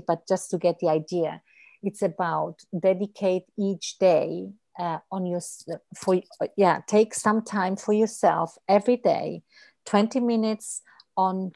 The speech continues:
kind of meditation, journal li-, writing, so personal, you know, kind of dwelling in, in your own dreams, your own objectives, write them down, so, and meditate, okay? That's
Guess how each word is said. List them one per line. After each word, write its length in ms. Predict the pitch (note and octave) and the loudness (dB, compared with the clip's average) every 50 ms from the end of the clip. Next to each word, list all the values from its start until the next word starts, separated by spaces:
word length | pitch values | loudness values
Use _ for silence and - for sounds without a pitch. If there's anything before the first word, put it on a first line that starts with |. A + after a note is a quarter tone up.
| - | -12
kind 280 | - - G3+ F3+ F3+ F3+ | -8 -4 -4 -2 -2 0
of 200 | F3+ F3+ E3+ F3+ | -2 -2 -2 -4
meditation, 920 | F3+ F3+ F3 F3+ F3 - - - F#3 E3 E3+ - - - F3 E3+ E3+ D#3+ | -4 -6 -4 -6 -6 -8 -4 -2 0 0 0 -2 -4 -6 -6 -4 -4 -2
journal 440 | D#3 F3 E3 E3 E3+ E3+ E3 E3 E3 | 0 2 2 2 2 0 -2 -2 -2
li-, 260 | E3 D#3 D#3 E3 - - | -2 -2 -4 -6 -8 -8
writing, 600 | F#3 F3 E3 D#3+ D#3 D#3+ D#3+ - - E3 E3 E3 | -6 -4 -2 -2 -2 -4 -6 -6 -8 -8 -8 -6
so 340 | - - F3+ D#3+ D#3+ E3 - - | -2 0 2 2 2 0 -4 -6
personal, 600 | - F#3+ E3+ E3+ E3+ - - E3+ D#3+ E3 F3 E3 _ _ _ - | -2 0 0 0 -2 -4 -6 -6 -6 -6 -8 -10 _ _ _ -6
you 100 | F#3+ F#3 | -4 -2
know, 260 | F3+ E3+ F3+ F3 - - - | -2 -2 -2 -4 -4 -6 -6
kind 240 | G3 F3+ F#3 F#3 | -4 -2 -2 2
of 300 | F3+ F3+ F3 F3 E3+ F3 - _ - - - - _ _ - | 4 4 4 4 4 0 -8 _ -20 -20 -20 -20 _ _ -12
dwelling 680 | - E3 F3+ F3 F3+ F3+ F3+ F#3 F#3 F#3 F#3 F#3 F#3 - _ _ _ _ _ _ - | -2 4 6 6 6 6 4 2 0 0 -2 -4 -4 -8 _ _ _ _ _ _ 2
in, 400 | G3 F#3+ F#3+ F#3 F#3 F3+ - - - | 2 2 2 2 0 -2 -4 -6 -6
in 200 | F#3+ F#3 F3+ F3+ | -4 -4 -2 0
your 240 | F#3 F#3 F#3 F3+ F3+ | 2 4 6 6 6
own 280 | F3 F3 F3 F3 E3+ | 6 6 4 2 0
dreams, 680 | E3 F3+ F#3 F3 F3 F3 F3 E3+ F3 F3 - - - - | 0 2 2 2 2 0 -4 -6 -6 -6 -6 -6 -4 -2
your 160 | F#3 F3 E3 | 0 0 0
own 260 | E3+ F3 F3 F3 E3+ | 0 0 -2 -2 -4
objectives, 840 | E3 E3 E3 - F#3+ E3+ E3 - _ - F3 E3+ E3 - - - F#3 | -6 -6 -4 -2 -2 -2 -2 -2 _ -4 -2 -2 -2 -2 -2 2 4
write 260 | E3+ E3 E3+ E3 - | 4 4 2 0 -2
them 220 | - E3+ E3+ E3+ | -2 -4 -2 0
down, 420 | D#3+ E3 D#3+ D#3+ D#3+ D#3+ D#3+ E3 D#3+ | 0 0 0 0 -2 -4 -4 -4 -6
so, 460 | - - - F#3 E3 E3 E3 E3 - - - - - - - - | -6 -2 2 4 4 6 4 4 0 -6 -20 -20 -20 -18 -6 -2
and 160 | A3 A#3+ B3+ C4+ | 2 4 4 6
meditate, 680 | A#3+ F3+ D#3+ E3+ E3 - - F3+ C#3+ D3 D#3 D#3+ - - - - _ - | 4 4 4 2 -2 -2 -2 0 0 0 0 -4 -10 -16 -20 -14 _ -6
okay? 460 | F3+ F3 - - G3 F#3+ G#3 A3 G#3+ - | -6 -6 -4 -2 0 0 2 0 0 2
That's 400 | F3+ F3+ F3 - - - - - | 2 2 2 0 -6 -14 -14 -16